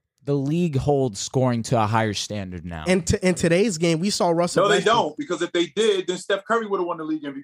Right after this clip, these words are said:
Speaker 3: P. So, no, they don't.
Speaker 1: That's a good point, O G, but at the same time,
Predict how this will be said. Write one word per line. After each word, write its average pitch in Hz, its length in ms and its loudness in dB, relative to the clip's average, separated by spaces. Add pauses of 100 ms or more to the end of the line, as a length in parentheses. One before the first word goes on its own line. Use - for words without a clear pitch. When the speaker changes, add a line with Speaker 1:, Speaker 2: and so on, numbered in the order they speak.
Speaker 3:
P. 110 120 -10
So, 123 120 -12
no, 151 140 -2
they 185 80 2
don't. 180 280 0 (920)
Speaker 1:
That's 190 160 -2
a 233 40 2
good 202 180 2
point, 208 260 0
O 202 60 2
G, 185 220 -2
but 175 100 2
at 170 140 2
the 151 80 -4
same 180 400 -2
time, 147 560 0